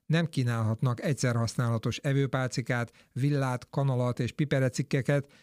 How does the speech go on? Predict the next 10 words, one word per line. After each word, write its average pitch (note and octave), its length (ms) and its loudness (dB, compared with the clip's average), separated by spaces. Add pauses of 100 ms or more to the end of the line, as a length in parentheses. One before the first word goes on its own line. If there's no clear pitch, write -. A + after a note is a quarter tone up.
(160)
és C3 140 -2
a C3 80 0
fogyasztók D3+ 540 0
számára C3 640 0 (200)
feltűnő C#3 580 0
emlékeztető A#2 720 -2
jelzéseket A#2+ 720 -2
kell C3+ 220 0
mindenről B2 540 2
kialakítani. A#2+ 960 0